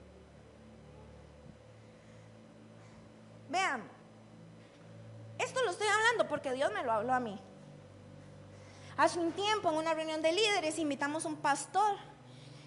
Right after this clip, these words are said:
Y él al final de la actividad se sentó conmigo, donde está Héctor, y me dijo, Vea, hermana,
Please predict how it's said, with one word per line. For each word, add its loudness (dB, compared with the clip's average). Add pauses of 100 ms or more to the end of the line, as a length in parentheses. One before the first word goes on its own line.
Y 2
él 4
al 6
final 2
de 6
la 6
actividad 4
se -2
sentó -2
conmigo, 2
donde 2
está 2
Héctor, -4
y -4
me -2
dijo, 2 (360)
Vea, 6
hermana, 0